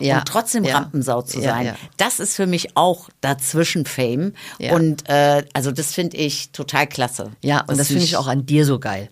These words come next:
Speaker 2: So.
Speaker 1: Simi. Du bist echt, du, du gehörst auch dahin, wo du, du sitzt auf deinem Sessel, machst deine Podcast-Geschichten und was du in Berlin gemacht hast, ey, bin so stolz, dass ich dich kenn.
Speaker 2: Boah,
Speaker 1: Ja,
Speaker 2: ja,
Speaker 1: doch, doch,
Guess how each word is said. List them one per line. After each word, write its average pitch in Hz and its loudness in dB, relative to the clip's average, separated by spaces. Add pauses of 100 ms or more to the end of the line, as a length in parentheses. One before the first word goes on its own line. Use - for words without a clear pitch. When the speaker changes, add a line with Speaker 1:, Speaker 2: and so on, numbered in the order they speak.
Speaker 2:
So. 120 -4
Speaker 1:
Simi. 107 -4
Du 156 0
bist 170 -2
echt, 190 -2
du, 180 2
du - -6
gehörst 175 2
auch 151 -2
dahin, 151 0
wo 147 2
du, 135 -2
du 147 -4
sitzt 170 -2
auf 127 -8
deinem 139 0
Sessel, 170 0
machst 151 -4
deine 135 -4
Podcast-Geschichten 151 -6 (400)
und 143 -4
was 151 2
du 160 -2
in 160 2
Berlin 170 4
gemacht 160 0
hast, 156 -2
ey, 131 2
bin 147 0
so 165 0
stolz, 175 0
dass 143 -2
ich 139 -6
dich 143 -4
kenn. 139 -2
Speaker 2:
Boah, 135 0
Speaker 1:
Ja, 139 4
Speaker 2:
ja, 143 6
Speaker 1:
doch, 135 2
doch, 135 4